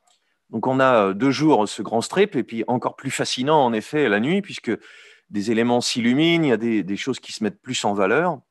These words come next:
Le Flamingo qui date de quarante-six, donc, euh, dès quarante-six, on a une ville qui est, qui est, qui est là depuis très longtemps.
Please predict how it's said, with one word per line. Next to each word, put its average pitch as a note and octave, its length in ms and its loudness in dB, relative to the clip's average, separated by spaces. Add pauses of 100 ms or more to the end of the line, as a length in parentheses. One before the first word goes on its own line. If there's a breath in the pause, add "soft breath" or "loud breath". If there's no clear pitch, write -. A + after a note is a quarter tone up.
(600)
Le D#3+ 100 2
Flamingo C#3+ 560 2
qui B2+ 160 -12
date A2 180 2
de F#2+ 80 -4
quarante-six, A#2 540 -4
donc, A#2+ 240 -4
euh, G2 160 -2
dès G2+ 220 -4
quarante-six, B2+ 480 -4
on G2 80 -2
a G2 60 -2
une G#2 160 0
ville A2 240 -6
qui F#2 220 -6
est, D#2 120 -8
qui - 160 -16
est, F#2 100 -14
qui - 120 -10
est G2 40 -8
là G#2 80 -4
depuis - 180 -16
très - 160 -8
longtemps. F#3+ 380 -2